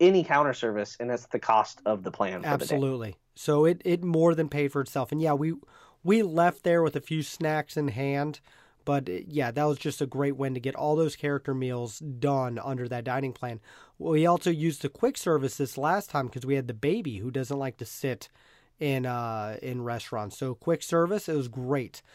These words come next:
Speaker 2: So I like both.
Speaker 1: There's pros and cons to both. We'll
Speaker 2: Yep.
Speaker 1: do more pros and cons, but any favorite snacks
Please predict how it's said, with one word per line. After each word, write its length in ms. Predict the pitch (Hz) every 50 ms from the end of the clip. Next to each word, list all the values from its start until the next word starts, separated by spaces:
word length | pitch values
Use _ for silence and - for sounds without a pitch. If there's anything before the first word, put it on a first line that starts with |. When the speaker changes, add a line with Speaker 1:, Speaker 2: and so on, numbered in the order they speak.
| - _ _
Speaker 2:
So 140 | - - 160
I 80 | 196
like 240 | 262 294 294 190 -
both. 460 | - 147 135 120 90 - - - - _ _
Speaker 1:
There's 160 | - 233 -
pros 340 | - - - 269 302 285 -
and 100 | 277 262
cons 320 | - - 247 262 277 - -
to 80 | 208
both. 360 | 170 160 170 165 220 262 - -
We'll 200 | 165 165 160 151
Speaker 2:
Yep. 120 | 156 160 - _ _ _ _ _ - - - -
Speaker 1:
do 140 | 127 135
more 220 | 147 143 143 143 139
pros 240 | - 131 127 113 -
and 80 | 175 160
cons, 280 | 151 147 143 123 113
but 180 | - 123 110 - - _ _ _
any 180 | - 220 311 330
favorite 300 | 320 311 277 262 - -
snacks 640 | - - - 117 127 156 170 - - - - -